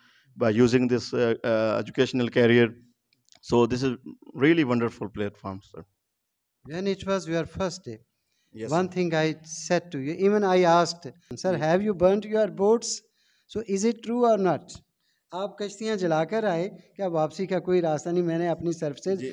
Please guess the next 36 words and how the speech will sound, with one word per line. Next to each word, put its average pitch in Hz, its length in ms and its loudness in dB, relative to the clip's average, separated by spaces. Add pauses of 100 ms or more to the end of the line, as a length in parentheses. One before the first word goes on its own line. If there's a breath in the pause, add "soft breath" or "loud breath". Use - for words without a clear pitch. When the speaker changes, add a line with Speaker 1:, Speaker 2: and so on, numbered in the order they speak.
(100)
Speaker 1:
जी। 120 120 -2
Speaker 2:
यहीं 196 220 6
पे 190 140 0
दे 151 100 -4
Speaker 1:
Yeah, 127 240 4
Speaker 2:
दी। 107 100 -6
Speaker 1:
yeah, 117 240 4
I 143 200 8
have 135 340 4
burnt 135 300 2
my 117 160 -2
post, 90 380 -10 (140)
my 113 380 4 (220)
boats, 107 320 4
Speaker 2:
Boats। 151 180 -8
Speaker 1:
because, 117 400 4 (380 loud breath)
uh, 117 340 4 (100)
this 139 280 0
is 139 160 2 (160)
my 123 380 4
final 131 360 4
destination। 123 720 0 (520)
This 123 180 0
is 135 100 4
my 123 160 4
final 117 320 -2
destination। 113 560 -6
I 127 160 6
will 127 200 -2
remain 123 280 0
here, 123 380 2 (260)
uh, 107 480 -4 (440)
till 135 180 4
my 117 320 0
last 104 300 -6
breath, 101 240 -6